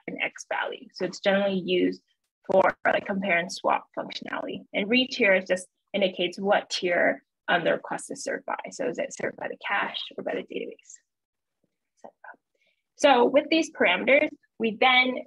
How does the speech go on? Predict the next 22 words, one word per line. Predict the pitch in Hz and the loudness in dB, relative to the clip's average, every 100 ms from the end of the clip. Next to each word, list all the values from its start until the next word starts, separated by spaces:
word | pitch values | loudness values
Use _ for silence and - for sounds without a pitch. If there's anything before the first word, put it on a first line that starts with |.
| - | -12
created | - 202 214 - | 0 2 2 -2
TauBench, | 269 220 - - - - | 0 0 0 -8 -18 -4
a | |
new | 220 233 269 | 2 4 4
benchmark | 220 214 202 190 - _ | 2 0 0 0 -2 _
for | - - - | 2 2 2
social | - 196 - | -2 -6 -6
networks. | 180 - - _ _ _ _ _ _ - _ _ _ _ _ _ _ _ _ _ _ _ _ - | -8 -8 -14 _ _ _ _ _ _ -20 _ _ _ _ _ _ _ _ _ _ _ _ _ 2
Um, | 208 208 202 180 | 4 4 2 -8
so | - 240 233 - 240 | -4 0 0 0 0
at | 247 | 0
a | |
high | 254 370 330 | 4 4 4
level, | 277 269 262 277 - _ _ - | 0 0 0 -2 -8 _ _ -4
our | 214 214 220 | 0 0 0
benchmark | 262 247 247 262 247 247 | -4 -6 -4 -2 -2 -4
consists | 220 - 208 - | -16 -8 -8 -6
of | 202 | -8
scalable | 196 - 233 226 226 220 | -8 -2 2 4 4 0
distributed | 226 - 208 196 190 | -2 -10 -6 -4 -2
drivers | 220 196 208 311 320 - | 0 0 2 0 -2 -4
that | - | -6